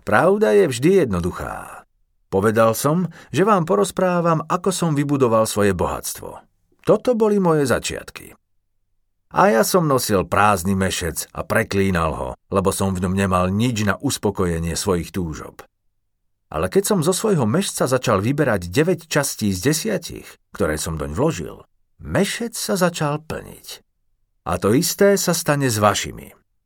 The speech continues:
Poviem vám teraz zvláštnu pravdu, ktorej dôvod nepoznám. Keď som prestal míňať viac ako deväť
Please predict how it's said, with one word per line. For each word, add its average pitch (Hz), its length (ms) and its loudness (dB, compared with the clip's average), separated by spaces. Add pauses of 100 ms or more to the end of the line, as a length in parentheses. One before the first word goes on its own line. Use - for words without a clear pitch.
(720)
Poviem 220 320 2
vám 185 240 4
teraz 151 320 2
zvláštnu 110 640 2
pravdu, 85 640 0
ktorej 92 320 0
dôvod 104 400 2
nepoznám. 64 720 -6 (880)
Keď 80 80 -6
som 104 160 -2
prestal 170 480 0
míňať 156 480 0
viac 147 320 -2
ako 98 240 -2
deväť 95 420 0